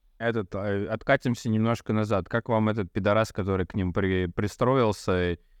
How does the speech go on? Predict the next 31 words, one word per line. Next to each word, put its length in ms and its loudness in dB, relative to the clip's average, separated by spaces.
и 840 2
всё 200 0
ходил 480 0
там? 380 -2
А, 200 6
он 180 2
же 80 -2
как 160 -4
раз 200 0
и 40 -6
при-, 320 0
и 120 -2
принце-, 560 0
э, 220 -2
королевской 440 -2
семье 400 0
дал 200 0
пищу 300 -4
богов. 440 -2
И 80 -4
потом, 260 -2
типа, 220 -4
ну 120 2
вот 160 -2
везде, 320 0
где 160 -2
он 140 0
тусовался, 800 -2
там 240 -2
были 200 0
неконтролируемые. 1040 0